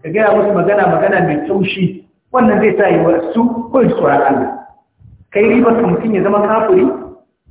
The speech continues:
har abada a ribar ka shi ne ku zama iri ɗaya. Ya shigo, ya shigo irin abin da kake na sunna shi ma ya rinda yi. Muna gane ha? To manzon Allah ya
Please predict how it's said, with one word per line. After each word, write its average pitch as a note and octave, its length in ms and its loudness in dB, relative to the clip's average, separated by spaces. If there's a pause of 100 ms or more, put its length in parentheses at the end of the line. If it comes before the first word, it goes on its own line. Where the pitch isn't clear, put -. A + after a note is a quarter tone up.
(140)
har G#3 120 0
abada F#3 300 2
a D#3+ 200 0 (500)
ribar G#3+ 320 0
ka - 160 -4
shi G#3 100 -8
ne F#3 160 -4
ku D#3+ 80 -2
zama F3+ 300 2
iri C3+ 240 0
ɗaya. C#3 260 0 (1400)
Ya D3 100 2
shigo, F#3+ 480 4
ya E3+ 120 2
shigo G#3 380 0
irin A3 260 2
abin G#3 180 0
da F3+ 80 2
kake - 260 0
na F3+ 180 2
sunna G3 340 0
shi G#3 80 -2
ma G3+ 140 2
ya - 120 2
rinda C3 160 0
yi. - 120 -6 (2500)
Muna D#3+ 220 2
gane E3+ 180 2
ha? - 240 0
To - 80 -2
manzon D#3 260 0
Allah F3+ 160 0
ya D3+ 140 0